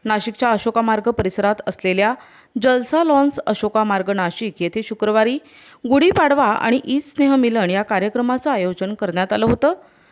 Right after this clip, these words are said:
या कार्यक्रमप्रसंगी सर्वपक्षीय नेते, पदाधिकारी आणि सर्व समाजातील नागरिक उपस्थित होते.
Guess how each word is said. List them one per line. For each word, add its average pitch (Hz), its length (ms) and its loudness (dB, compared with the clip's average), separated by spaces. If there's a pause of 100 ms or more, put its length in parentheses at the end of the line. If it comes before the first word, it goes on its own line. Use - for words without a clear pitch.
(180)
या 226 80 0
कार्यक्रमप्रसंगी 220 840 -2
सर्वपक्षीय 196 640 -2
नेते, 202 360 -2 (560)
पदाधिकारी 311 600 2
आणि 214 220 2
सर्व 226 320 0
समाजातील 262 580 0
नागरिक 208 400 -2
उपस्थित 185 400 -2
होते. 170 260 -2